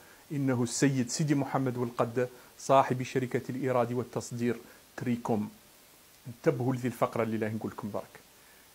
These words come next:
ليكن في علمكم أن هذه الشركة، أو على الأصح هذا الرجل لوحده، يتحكم اليوم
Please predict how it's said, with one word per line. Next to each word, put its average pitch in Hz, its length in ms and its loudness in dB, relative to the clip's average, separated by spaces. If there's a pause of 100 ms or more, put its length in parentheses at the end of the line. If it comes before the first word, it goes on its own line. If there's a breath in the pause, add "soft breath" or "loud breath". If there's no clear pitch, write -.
(180)
ليكن 180 420 8
في 190 240 6
علمكم 180 460 10 (500 soft breath)
أن 156 180 6
هذه 170 400 12
الشركة، 156 580 8 (420 loud breath)
أو 147 140 4
على 156 200 8
الأصح 170 560 8
هذا 170 200 12
الرجل 170 380 6
لوحده، 170 440 10 (440 soft breath)
يتحكم 147 600 2
اليوم 139 460 0